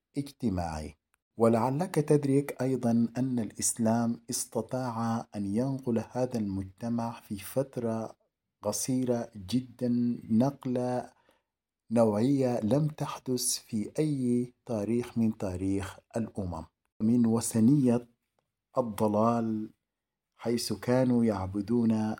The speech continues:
الأشجار والحجارة والحيوانات إلى وحدانية الله عز وجل. كان هذا على الصعيد الاجتماعي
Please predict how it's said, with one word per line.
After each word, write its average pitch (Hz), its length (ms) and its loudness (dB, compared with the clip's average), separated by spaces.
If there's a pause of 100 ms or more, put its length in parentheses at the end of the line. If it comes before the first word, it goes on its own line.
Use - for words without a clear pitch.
(240)
الأشجار 107 800 -4
والحجارة 107 880 0
والحيوانات 104 1120 -2 (200)
إلى 113 280 -2
وحدانية 101 880 -2
الله 101 460 2 (120)
عز 95 320 4
وجل. 92 540 0 (380)
كان 170 260 0
هذا 143 400 4
على 113 600 2
الصعيد 95 600 -4 (640)
الاجتماعي 104 1600 -4